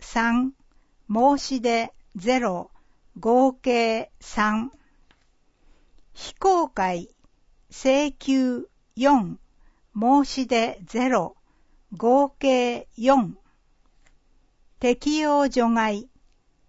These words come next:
請求、申し出ともに、ゼロ。取り下げ。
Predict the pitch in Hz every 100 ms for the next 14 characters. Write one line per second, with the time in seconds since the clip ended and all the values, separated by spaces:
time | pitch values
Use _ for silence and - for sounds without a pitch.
0 | _ - - 277 294 - 262 262 254 262
1 | 220 226 262 - 233 233 233 208 220 262
2 | 262 226 226 214 170 - _ _ _ _
3 | _ _ _ _ _ - 226 240 277 -
4 | 269 247 233 233